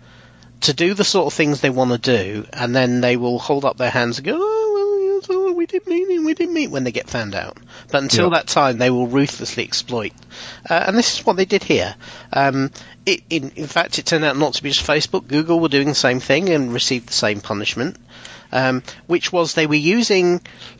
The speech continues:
Speaker 1: um, Apple's developer certificate program to, um, breach the App Store guidelines. So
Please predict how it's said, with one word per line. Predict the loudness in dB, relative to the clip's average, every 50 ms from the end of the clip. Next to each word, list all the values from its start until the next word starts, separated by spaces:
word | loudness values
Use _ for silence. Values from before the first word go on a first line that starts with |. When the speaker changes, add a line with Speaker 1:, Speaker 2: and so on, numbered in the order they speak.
| -20 -12 -4 0
Speaker 1:
um, | 2 2 2 0 -2 -4 -2
Apple's | -2 -2 -2 0 0 2 2 0 -2
developer | -2 -2 -2 0 2 2 2 2 0 0 0
certificate | 0 0 2 2 0 0 0 -2 -8 -8 -8 -8
program | -2 0 0 0 0 -4 -8 -8 -8 -10 -12 -16 -20 -20 -20 -20 -20 -20 -20 -20 -20 -8 -2
to, | 0 2 4 4 4 4 4 2 2 0 -2 -4 -8 -18 -20 -20 -20 -20 -14 -4 0
um, | 2 2 2 2 2 2 0 0 -2 -6 -18 -10 -6
breach | -2 0 0 0 -2 -2 -2 -2 -2 0 0
the | -2 -2 -2 -4 -4
App | -6 -6 -4 -2 -4
Store | -2 0 0 0 0 0
guidelines. | -2 -2 0 0 -2 -2 -4 -6 -10 -8 -10 -10 -10 -6 -2 -2 -2 -2 -2
So | -2 0 2 2 0 0